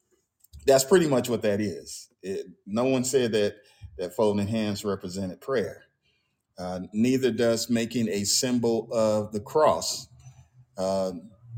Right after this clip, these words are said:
represent prayer either. You know, that is not it. As I said earlier,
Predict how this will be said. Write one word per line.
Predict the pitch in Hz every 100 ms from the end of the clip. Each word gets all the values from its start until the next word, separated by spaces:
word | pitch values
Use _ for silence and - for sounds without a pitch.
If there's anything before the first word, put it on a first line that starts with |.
| 113 _
represent | 98 117 117 104 107 107 -
prayer | - 120 110 101 -
either. | 143 127 82 - _ - - - - _ _
You | - - 107
know, | 104 107 107 -
that | 101 98
is | 101 -
not | 101 120
it. | 147 - - _ _ _ -
As | 90 90 98
I | 101
said | - 107
earlier, | 123 143 120 104 101 101